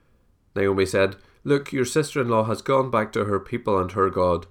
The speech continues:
Follow your sister-in-law." But Ruth replied, "Do not persuade me to leave you or to go back and not follow you.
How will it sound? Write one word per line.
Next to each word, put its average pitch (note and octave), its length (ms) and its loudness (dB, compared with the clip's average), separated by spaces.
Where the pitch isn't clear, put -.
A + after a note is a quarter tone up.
Follow C#3 340 0
your B2+ 180 2
sister-in-law." F#2 800 -2
But B2 160 -4
Ruth A2 260 -4
replied, F#2+ 500 0
"Do C3 100 -8
not C#3+ 240 2
persuade A#2+ 600 -2
me A2+ 120 -4
to G#2+ 140 -6
leave G2 300 -4
you F#2+ 220 -6
or G2 160 -2
to G2+ 120 -8
go A2+ 200 -2
back G#2 300 0
and F#2+ 100 -8
not F2 200 -2
follow F2 320 0
you. F2+ 260 -6